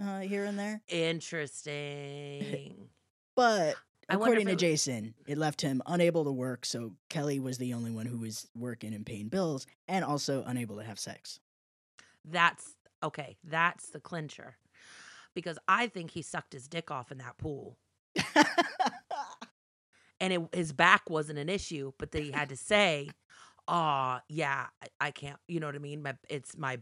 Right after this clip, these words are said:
Speaker 2: it's my back. No, it's not. I think he used a pool
Speaker 1: You, you think he got ripped
Speaker 2: vacuum.
Speaker 1: off into the
Speaker 2: I think
Speaker 1: filter?
Speaker 2: you, I abso-freaking-lutely, yes, a hundred percent. I think he sucked his dick off
Speaker 1: Hmm.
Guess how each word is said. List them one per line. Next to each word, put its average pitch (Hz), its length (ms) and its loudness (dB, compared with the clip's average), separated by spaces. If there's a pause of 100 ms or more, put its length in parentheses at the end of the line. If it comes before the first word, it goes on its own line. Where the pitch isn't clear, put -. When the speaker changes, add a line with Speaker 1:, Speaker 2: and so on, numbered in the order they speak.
Speaker 2:
it's 110 300 -8
my 113 180 -8
back. 143 560 2
No, 262 200 6
it's 254 120 -2
not. 185 260 4
I 185 80 -2
think 202 260 -2
he 202 80 -6
used 190 220 -4
a 180 60 -8
pool 214 320 4
Speaker 1:
You, 254 160 0 (260)
you 226 80 -2
think 226 120 2
he 226 80 4
got 190 160 10
ripped 175 140 6
Speaker 2:
vacuum. 185 140 6
Speaker 1:
off 185 120 0
into 180 140 4
the 160 80 -2
Speaker 2:
I 180 160 4
think 175 260 -2
Speaker 1:
filter? 196 40 -8
Speaker 2:
you, 180 120 -6 (100)
I 147 240 -4 (160)
abso-freaking-lutely, 127 1400 -6
yes, 127 400 -10
a 127 40 -12
hundred 131 320 -4
percent. 135 520 -6
I 120 120 -8
think 123 160 -16
he 127 80 -18
sucked 311 260 -8
his 240 100 -8
dick 127 200 -6
off 113 180 -10
Speaker 1:
Hmm. 185 80 -16